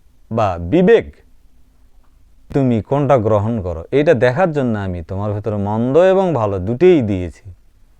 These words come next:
তুমি যদি ভালোর চর্চা করো, ভালোকে ধারণ করো, তাহলে তুমি পরিণামে ধার্মিক হবে, তোমার পশুবৃত্তির কতল হবে, কুরবানি হবে।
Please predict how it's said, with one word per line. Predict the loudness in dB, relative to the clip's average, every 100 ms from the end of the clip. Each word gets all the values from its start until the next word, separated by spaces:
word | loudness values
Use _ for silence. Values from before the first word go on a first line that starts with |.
| _ _ _ _ _ _ _
তুমি | -4 -2 -2
যদি | 0 0
ভালোর | -2 0 0 0
চর্চা | -2 -6 -2 -2
করো, | 0 0 -2 -6 _ _ _ _ _ _ _ _ _ _ _ _ -6
ভালোকে | -2 -2 -2 -4
ধারণ | -4 -2 2 2 2
করো, | 0 -2 -4 _ _ _ _ _ -8
তাহলে | 0 2 2
তুমি | 0 -6 -4
পরিণামে | -4 -2 -4 -6 -8
ধার্মিক | -8 -2 2 2 2 -8
হবে, | -14 -16 -20 -20 -20 -20 _ _
তোমার | -6 -4 -4 -2
পশুবৃত্তির | 0 2 2 0 -2 -4 -4 -2
কতল | -2 2 2 2
হবে, | -2 -2 -6 _
কুরবানি | 2 4 4 4 2
হবে। | 0 -4 -8